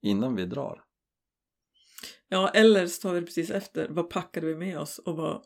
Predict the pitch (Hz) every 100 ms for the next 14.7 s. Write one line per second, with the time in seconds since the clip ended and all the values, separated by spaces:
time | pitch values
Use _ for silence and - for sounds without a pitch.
0 | - 165 165 175 175 147 151 147 - -
1 | 104 104 113 135 107 92 95 87 - 98
2 | 95 87 87 87 185 185 90 - 190 -
3 | 196 190 - - 196 - - - 101 175
4 | - 196 - - - - - - - -
5 | - - - - 98 107 - - _ _
6 | - 202 240 262 _ _ _ _ _ _
7 | _ - 170 302 110 82 - 190 202 226
8 | _ _ _ _ _ _ _ _ _ _
9 | 123 117 92 90 87 101 87 - 95 87
10 | 87 - - - 196 196 190 175 165 160
11 | 85 - 165 226 - - 175 170 110 104
12 | 101 98 107 120 123 123 104 190 190 180
13 | 170 170 175 160 - - - - - 175
14 | - 175 - 175 - - 165